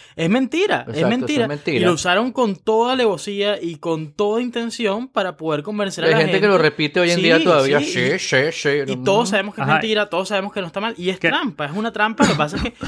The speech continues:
Speaker 1: a lo mejor no es tan grave y no es tan, tan, tan boleta, eh, o, o, o tan directa
Speaker 3: ¿Qué tiene?
Speaker 1: como cambiar un
Speaker 3: Espérate un
Speaker 1: voto en
Speaker 3: momento, ya
Speaker 1: una
Speaker 3: va,
Speaker 1: mesa
Speaker 3: ya
Speaker 1: electoral,
Speaker 3: va.
Speaker 1: es cierto,
Speaker 3: No, no,
Speaker 1: pero
Speaker 3: no,
Speaker 1: es
Speaker 3: ya va,
Speaker 1: trampa
Speaker 3: ya
Speaker 1: igual.
Speaker 3: va, ya va. ¿Qué tiene eso de trampa?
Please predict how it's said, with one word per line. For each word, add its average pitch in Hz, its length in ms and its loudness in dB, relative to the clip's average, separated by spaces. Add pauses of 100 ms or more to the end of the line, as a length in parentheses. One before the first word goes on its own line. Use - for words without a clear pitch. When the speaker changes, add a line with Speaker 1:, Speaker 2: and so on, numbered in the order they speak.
Speaker 1:
a - 80 -2
lo 175 60 2
mejor 170 180 2
no 196 60 0
es 190 80 -4
tan 220 180 0
grave 208 360 4
y - 20 0
no 170 80 -4
es 147 80 -6
tan, 185 300 -8
tan, 143 680 -8
tan 151 180 0
boleta, 175 600 -2 (380)
eh, 147 260 -2
o, 147 80 0
o, 143 340 -2
o 143 80 -6
tan 151 160 -2
directa 151 460 0
Speaker 3:
¿Qué 165 80 4
tiene? 185 300 -2
Speaker 1:
como 196 220 0
cambiar 175 280 0
un 196 60 4
Speaker 3:
Espérate 202 180 4
un 196 60 4
Speaker 1:
voto 190 100 4
en - 20 2
Speaker 3:
momento, - 20 -2
ya 170 60 4
Speaker 1:
una 160 80 6
Speaker 3:
va, 120 60 0
Speaker 1:
mesa - 160 -4
Speaker 3:
ya 156 80 4
Speaker 1:
electoral, 156 300 4
Speaker 3:
va. 147 40 -4
Speaker 1:
es 139 100 -10
cierto, 220 220 0
Speaker 3:
No, 165 80 0
no, 151 60 0
Speaker 1:
pero 147 80 0
Speaker 3:
no, 156 60 0
Speaker 1:
es 143 40 -4
Speaker 3:
ya 139 120 4
va, 139 40 4
Speaker 1:
trampa 113 260 0
Speaker 3:
ya 135 100 2
Speaker 1:
igual. 127 200 0
Speaker 3:
va, - 100 -20 (280)
ya 127 160 -2
va. 123 160 -2
¿Qué 131 100 -2
tiene 147 240 -2
eso 156 160 -4
de 131 80 0
trampa? 110 440 -8